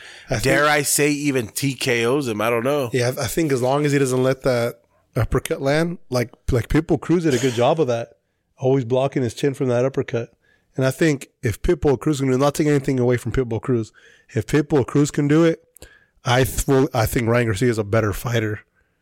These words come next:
Speaker 1: all around than him. So he should
Speaker 2: I
Speaker 1: be,
Speaker 2: think so,
Speaker 1: he should be
Speaker 2: too.
Speaker 1: able to stop it with ease. Not with ease, but, you know.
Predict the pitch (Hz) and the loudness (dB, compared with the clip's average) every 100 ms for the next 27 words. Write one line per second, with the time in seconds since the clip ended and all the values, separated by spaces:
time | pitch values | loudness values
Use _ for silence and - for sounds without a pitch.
0 | _ _ _ 131 120 120 120 117 127 117 | _ _ _ -2 0 2 2 0 0 0
1 | - 123 131 135 123 131 - 143 - 135 | 0 0 0 0 2 2 2 0 0 2
2 | 127 117 110 - 123 120 117 120 _ _ | 2 2 0 0 0 0 -2 -4 _ _
3 | _ _ _ - 113 139 131 117 107 165 | _ _ _ -4 -2 2 2 2 2 2
4 | 190 143 127 156 156 127 123 135 131 127 | 2 2 0 2 2 2 0 -2 -2 0
5 | 117 | -2